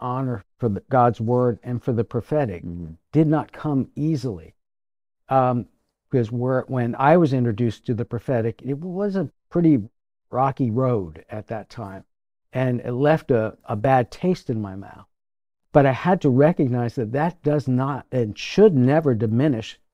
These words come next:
Speaker 1: the reality of the prophetic and the
Speaker 2: Right.
Speaker 1: God's word.
Speaker 2: Sure.
Speaker 1: And, uh, so now when I approach this, I approach it with much respect. You said it well, sober.
Speaker 2: Mm.
Speaker 1: Sober because I've seen it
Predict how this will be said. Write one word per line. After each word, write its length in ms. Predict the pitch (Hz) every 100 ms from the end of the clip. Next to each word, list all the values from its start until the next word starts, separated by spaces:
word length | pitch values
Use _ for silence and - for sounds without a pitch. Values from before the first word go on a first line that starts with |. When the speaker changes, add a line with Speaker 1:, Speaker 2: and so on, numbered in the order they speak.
| _
Speaker 1:
the 80 | 120
reality 580 | 120 120 123 127 113 104
of 160 | 104 - _ _ 123
the 80 |
prophetic 600 | - 117 - 120 95 92
and 60 | 104
the 60 | 95
Speaker 2:
Right. 120 | 92
Speaker 1:
God's 300 | 117 107 -
word. 220 | 107 107
Speaker 2:
Sure. 200 | 98 98 _ _ _ _ _ _ -
Speaker 1:
And, 320 | 139 135 131
uh, 440 | - 131 127 120 - -
so 220 | - 131
now 640 | 123 131 180 180 139 107 - _ 170 -
when 220 | 131 127
I 140 | 131
approach 520 | 120 - - 123 117
this, 220 | - 113 123
I 80 |
approach 400 | 117 - 165 160
it 100 | -
with 180 | 117 110
much 460 | 123 127 165 - -
respect. 480 | 113 - 123 117 - _ _ _ _ _ _ _ _
You 100 | 139
said 220 | - 165
it 100 | 151
well, 320 | 131 143 117 95
sober. 520 | - 156 135 104 - _ -
Speaker 2:
Mm. 80 | 95
Speaker 1:
Sober 320 | 165 143 143
because 380 | 107 120 143 123
I've 140 | 120
seen 300 | - 151 139
it 140 | 127